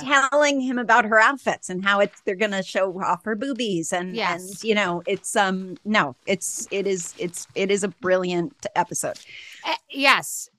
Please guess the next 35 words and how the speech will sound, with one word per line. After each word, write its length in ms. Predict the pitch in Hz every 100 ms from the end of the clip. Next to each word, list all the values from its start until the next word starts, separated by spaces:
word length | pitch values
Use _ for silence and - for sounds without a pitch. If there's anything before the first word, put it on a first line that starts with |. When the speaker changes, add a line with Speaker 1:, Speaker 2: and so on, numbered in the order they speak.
| -
Speaker 2:
And 460 | 349 392 427 311
more 320 | 247 277 294 294
proof 360 | - 339 285
that 120 | 254
I 140 | 254 254
never, 560 | 254 285 247 233 208 - - _ _ - - - -
there's 120 | 254
a 60 |
whole 200 | 285 302
thing 260 | 277 262 247
that 80 | 233
goes 180 | 226 214
on 180 | 214
on, 120 | 208 196
like, 160 | 185
TikTok 420 | - 226 - 190
right 140 | 208 190
now 180 | 190 185
about, 220 | 180 190
like, 180 | 190 196
room 480 | 190 220 208 214
categories 800 | 202 214 196 196 190 190 190 180 170
and, 220 | 180 185
like, 320 | 180 180 - _ - _ _
there's, 240 | 214 202 190
like, 120 | 196
a 100 | 185
hierarchy. 760 | 170 226 214 208 185 160 190 190
And 180 | 190 196
I 60 |
say 260 | 185 208 196
it's 180 | 180 -
total 280 | 214 202
bullshit 500 | 190 196 185 190 180 -
because 380 | - 190 190 175